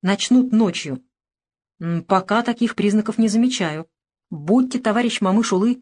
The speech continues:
ещё внимательнее. Ночной удар возможен. Вы меня поняли?» «Да, проверю готовность». «Вот-вот». «Теперь одну минутку подождите».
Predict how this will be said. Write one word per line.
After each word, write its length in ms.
ещё 380
внимательнее. 760
Ночной 520
удар 260
возможен. 600
Вы 140
меня 220
поняли?» 460
«Да, 380
проверю 360
готовность». 580
«Вот-вот». 640
«Теперь 260
одну 180
минутку 400
подождите». 560